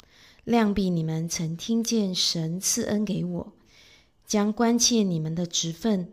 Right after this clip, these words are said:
托付我，用启示使我知道福音的奥秘，正如我以前略略写过的，你们念了就能晓得我深知基督的奥秘。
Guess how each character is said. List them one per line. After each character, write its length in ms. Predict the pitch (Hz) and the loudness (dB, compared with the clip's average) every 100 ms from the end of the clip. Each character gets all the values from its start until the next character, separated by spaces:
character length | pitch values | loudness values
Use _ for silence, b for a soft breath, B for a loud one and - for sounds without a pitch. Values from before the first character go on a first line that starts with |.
| _ | _
托 300 | - - 247 | -16 -2 0
付 380 | 247 247 233 160 | 0 -2 -4 -2
我， 200 | 151 175 - b b b b b b | -8 -10 -18 b b b b b b
用 240 | - 208 196 | 2 2 4
启 300 | - - 160 | 0 -2 -2
示 420 | - 240 208 - B B | 0 2 0 -2 B B
使 240 | - 180 | -2 0
我 180 | 202 175 | 2 2
知 240 | - 208 | 0 -2
道 240 | 214 214 180 | 0 0 0
福 320 | - - 160 | -6 -6 -4
音 200 | - 214 | 0 0
的 120 | 202 | -2
奥 260 | 196 214 185 | -4 -4 -2
秘， 320 | 175 165 - b b b b b - | -2 -2 -4 b b b b b -2
正 240 | 285 240 | 2 4
如 180 | 202 185 | 2 0
我 100 | 190 | 0
以 180 | - 160 | 0 -2
前 420 | - 160 160 175 | 0 0 0 0
略 240 | 202 240 | 2 4
略 240 | 185 190 165 | 4 0 0
写 300 | - - - | 0 0 -4
过 260 | - 180 | -4 -4
的， 200 | 160 - - b b b b b b | -4 -10 -18 b b b b b b
你 120 | - 180 | -2 0
们 240 | 175 196 | 2 2
念 180 | 269 240 | 2 2
了 280 | 180 160 - _ _ | 0 -4 -8 _ _
就 180 | - 226 | -2 2
能 180 | 190 175 | 2 2
晓 320 | - 165 151 | 0 0 -2
得 380 | 160 156 165 202 B B | -2 -2 -2 -6 B B
我 140 | - 156 | -4 -2
深 380 | 147 233 233 240 | 0 2 2 2
知 320 | 240 226 226 | 2 2 0
基 300 | 226 202 214 | -2 0 0
督 180 | 202 202 | 0 -2
的 120 | 185 | -2
奥 200 | 185 170 | -2 -2
秘。 320 | 165 165 - | 0 -2 -6